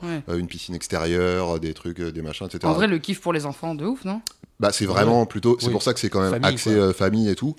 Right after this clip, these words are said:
Speaker 2: mais j'ai fait aussi ça en, en mode, euh, week-end entre potes.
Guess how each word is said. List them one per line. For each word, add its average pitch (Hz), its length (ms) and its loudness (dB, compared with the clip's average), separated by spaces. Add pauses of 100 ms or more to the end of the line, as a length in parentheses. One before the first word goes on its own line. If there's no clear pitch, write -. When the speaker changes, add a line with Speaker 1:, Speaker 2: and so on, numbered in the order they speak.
Speaker 2:
mais 127 320 4 (580)
j'ai 90 240 2
fait 113 160 8
aussi 107 240 4
ça 104 180 4
en, 95 140 4
en 87 340 0
mode, 87 220 0
euh, 80 560 0
week-end 95 320 0
entre 90 220 -2
potes. 120 300 0